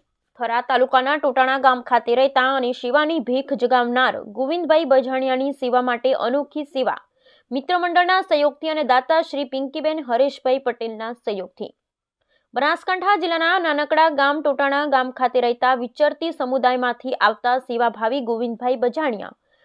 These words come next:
અનેક પ્રકારની સેવાકીય પ્રવૃત્તિઓ કરી રહ્યા છે. લોકોના સહયોગથી તેમની સેવાની સુવાસ સમગ્ર ગુજરાતભરમાં ફેલાઈ રહી છે. નાના પરિવારના અને કલાકાર અનેક પ્રકારના અવાજોથી લોકોને મનમોહિત કરે છે તેવા ગોવિંદભાઈ બજાણિયા અનોખી સેવા કરી રહ્યા છે.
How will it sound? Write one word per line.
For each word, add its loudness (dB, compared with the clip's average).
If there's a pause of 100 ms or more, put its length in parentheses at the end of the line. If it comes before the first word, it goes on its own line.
(160)
અનેક 0
પ્રકારની 0
સેવાકીય 4
પ્રવૃત્તિઓ 0
કરી -2
રહ્યા 2
છે. -12 (420)
લોકોના -2
સહયોગથી 0
તેમની -2
સેવાની 2
સુવાસ 2
સમગ્ર 2
ગુજરાતભરમાં 2
ફેલાઈ 2
રહી 2
છે. -4 (480)
નાના 2
પરિવારના 2
અને 0
કલાકાર 4
અનેક -2
પ્રકારના 0
અવાજોથી 2
લોકોને -2
મનમોહિત -4
કરે 0
છે -6 (100)
તેવા 0
ગોવિંદભાઈ 0
બજાણિયા 2
અનોખી -4
સેવા -2
કરી -2
રહ્યા 2
છે. -10